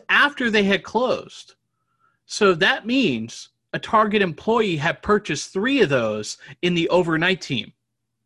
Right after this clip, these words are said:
on a, on a supposedly exclusive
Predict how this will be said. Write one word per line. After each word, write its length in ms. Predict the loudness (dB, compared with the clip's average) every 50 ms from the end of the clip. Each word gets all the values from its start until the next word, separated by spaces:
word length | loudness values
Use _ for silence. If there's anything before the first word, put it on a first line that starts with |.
| _ _ _ _ _ _ _ _ _ _ _ _ _ _ _ _ _ _ _ _ _ _ _ _ _ _
on 180 | 0 2 2 2
a, 100 | 0 0
on 220 | 0 -2 -2 -2 -2 0
a 180 | 0 0 0
supposedly 840 | -2 -2 -4 -6 -2 0 2 4 4 4 2 -2 -2 -2 -2 -2 -4
exclusive 800 | -4 -6 -8 -4 -2 -2 0 0 -2 2 2 2 2 2 -2